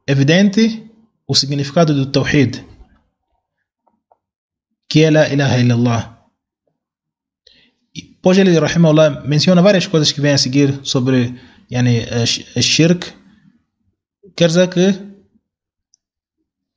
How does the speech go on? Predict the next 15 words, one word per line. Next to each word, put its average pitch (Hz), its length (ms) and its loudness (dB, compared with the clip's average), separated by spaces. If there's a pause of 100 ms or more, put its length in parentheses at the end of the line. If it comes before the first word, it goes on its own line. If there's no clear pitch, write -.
(160)
esses 180 220 0
capítulos 175 400 -2
que - 100 -4
ele 170 80 2
mencionou 151 720 -2
fala 147 200 2
sobre 135 220 -2
o 127 60 -2
shirk, 139 420 -2 (280)
yani, 117 180 -4
shirk 131 260 -2
al-akbar, 123 480 -2
shirk 127 280 -6
al-asghar, 135 840 -4 (400)
a, 123 140 -4